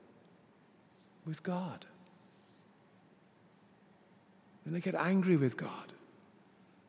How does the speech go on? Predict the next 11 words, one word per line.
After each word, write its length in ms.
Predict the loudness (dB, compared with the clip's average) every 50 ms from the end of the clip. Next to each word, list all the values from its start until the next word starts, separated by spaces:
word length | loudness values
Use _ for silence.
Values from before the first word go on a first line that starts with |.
| -18 -8
Why 160 | -4 0 0
am 140 | 2 4 4
I 80 | 6 6
angry 400 | 6 6 6 4 6 6 4 4
with 180 | 4 2 0
God? 400 | 0 -2 -2 0 0 -2 -2 -4 -8 -12 -20 -20 -20 -20 -20 -20 -20 -20 -20 -20 -20 -20 -20 -20 -20 -20 -20 -20 -20 -20 -20 -14 -10
What 120 | -4 -2
has 180 | 0 0 0 2
he 140 | 2 2 2
done? 440 | 2 2 0 0 -2 -4 -6 -10 -12 -16 -20 -20 -20 -20 -20 -20 -20 -20 -20 -20 -20 -20 -20 -20 -20 -20 -20 -20 -20 -20 -20 -20 -20 -20 -20 -20 -20 -16 -10 -10
Nothing. 480 | -10 -8 -6 -2 -2 -2 -2 -2 -6